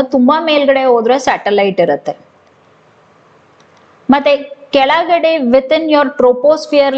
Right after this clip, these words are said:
level ಅಲ್ಲಿ ಡ್ರೋನ್‌ಗಳು ಬರ್ತವೆ. But ಡ್ರೋನ್‌ಗಳ್ದು,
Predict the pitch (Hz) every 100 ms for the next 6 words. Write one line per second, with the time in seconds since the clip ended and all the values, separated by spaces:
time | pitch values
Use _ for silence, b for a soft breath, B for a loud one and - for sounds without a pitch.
0 | 262 247 262 262 254 254 247 180 220 240
1 | 254 240 240 202 185 180 160 202 B B
2 | B - 320 339 339 226 262 311 359 392
3 | 349 339 320